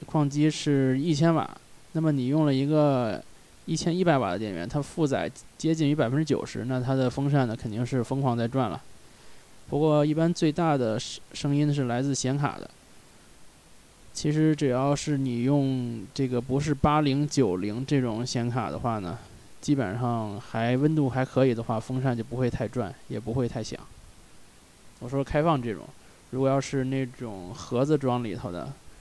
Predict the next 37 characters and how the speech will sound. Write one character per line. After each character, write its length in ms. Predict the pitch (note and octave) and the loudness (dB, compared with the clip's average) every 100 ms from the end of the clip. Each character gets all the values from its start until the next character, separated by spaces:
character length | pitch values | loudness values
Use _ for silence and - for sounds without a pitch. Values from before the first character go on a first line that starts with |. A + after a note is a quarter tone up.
| - - - - - - - | -20 -20 -20 -20 -20 -20 -14
嗯， 720 | B2+ G2+ G2+ F#2+ E2+ E2 D2 C#2+ - | -10 -6 -6 -6 -6 -8 -10 -14 -18
那 160 | - D3 | 0 2
种 160 | C3 A#2+ | 2 2
需 120 | D3 | 4
要 60 | |
暴 220 | C3+ E3+ D3 | 4 6 6
力 100 | B2+ | 4
风 220 | D3 C#3+ | 0 0
扇， 240 | D3 G#2 | 2 2
因 80 | C#3 | 2
为 180 | D3+ D3+ | 2 2
显 180 | - D3+ | 0 0
卡 80 | D3 | 0
比 100 | C3 | 2
较 140 | C#3+ | 2
紧 240 | D3+ - F2+ | 2 -2 -4
凑， 220 | - A#2 | -2 -2
需 140 | - | 0
要 80 | C#3 | 0
暴 180 | C3 D3 | 2 2
力 80 | C3 | 2
风 180 | D3 D3 | -2 -2
扇 280 | D#3 C3+ | 0 0
来 340 | A#2+ G#2 G#2+ A2 - | 0 -4 -6 -8 -4
解 160 | A2 | -4
决 140 | G#2 A2+ | -2 -2
问 120 | A#2+ | -2
题 140 | A#2 | -6
嘛， 160 | G2 D#2+ - - - - | -10 -12 -16 -20 -20 -10
要 100 | - | -4
不 40 | C3+ | -2
然 60 | |
它 120 | C3+ C3+ | 2 2
会 100 | C3+ | 4
过 200 | C#3+ C3 | 6 6
热 200 | C#3+ G#2+ | 6 4
的， 160 | D#2 | 0